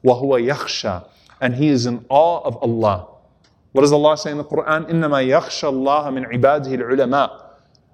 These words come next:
That those who truly have awe of Allah are truly learned people. They are people of knowledge.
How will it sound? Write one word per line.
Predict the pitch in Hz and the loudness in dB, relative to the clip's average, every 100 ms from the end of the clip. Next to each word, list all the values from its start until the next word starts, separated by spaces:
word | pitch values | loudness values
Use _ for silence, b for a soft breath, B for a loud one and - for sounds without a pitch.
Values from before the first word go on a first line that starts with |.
| - | 2
That | 143 139 135 | 2 4 4
those | 175 190 | 4 4
who | 156 143 | 0 -4
truly | - 185 185 175 | 0 0 2 2
have | 156 160 156 | 2 0 2
awe | 147 165 170 | 4 4 4
of | 156 | 0
Allah | 151 143 160 202 151 | 0 2 0 2 0
are | 139 131 - | 0 -2 -8
truly | - 240 247 185 | 2 4 6 4
learned | 147 175 180 139 | 4 2 0 -4
people. | - 165 117 | -4 -2 0
They | 113 165 | 4 4
are | 165 | 2
people | 175 196 185 | 0 -2 -2
of | 139 | 0
knowledge. | 156 180 117 98 | 2 2 0 -6